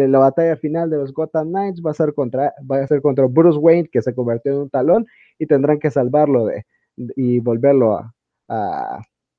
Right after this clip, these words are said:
y volver a, a ponerlo a su nor-, a la normalidad. Yo siento yo que así siento de predecible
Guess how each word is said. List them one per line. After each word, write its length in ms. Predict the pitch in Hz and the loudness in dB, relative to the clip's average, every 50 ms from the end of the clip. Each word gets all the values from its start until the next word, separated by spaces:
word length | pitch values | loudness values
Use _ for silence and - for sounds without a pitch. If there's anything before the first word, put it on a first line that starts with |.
| _ _ _ _ | _ _ _ _
y 280 | - 160 147 135 131 131 | -6 -4 -2 -2 -2 0
volver 360 | 123 131 123 123 135 139 135 | 0 0 2 4 4 4 4
a, 120 | 135 123 - | 4 2 2
a 140 | - 123 | 0 -2
ponerlo 340 | - 127 123 127 131 127 131 | -2 -2 0 2 2 2 2
a 40 | 123 | 2
su 120 | - 131 | 0 -2
nor-, 240 | 123 120 117 120 117 - | -2 -2 -2 -4 -2 0
a 80 | 135 | 0
la 100 | 131 123 | 0 2
normalidad. 380 | 123 117 110 113 117 139 202 202 | 2 0 0 2 4 4 4 6
Yo 160 | 147 160 156 | 4 4 2
siento 520 | - - - - - 175 226 233 - 156 | 0 -4 -4 2 2 4 4 4 4 6
yo 280 | 139 151 170 185 175 - _ _ _ _ _ _ _ _ _ | 6 6 6 4 2 -2 _ _ _ _ _ _ _ _ _
que 220 | - 127 113 - - _ | -6 -6 -6 -6 -8 _
así 300 | 110 127 - - - 175 | -4 -4 -4 -2 -2 -4
siento 340 | 165 - 175 170 160 175 156 | 0 0 0 0 2 2 2
de 80 | 139 131 | 2 2
predecible 680 | - - 123 117 120 - 156 143 139 127 104 101 - | 2 0 0 0 0 -2 -4 -2 -2 -2 -2 -4 -6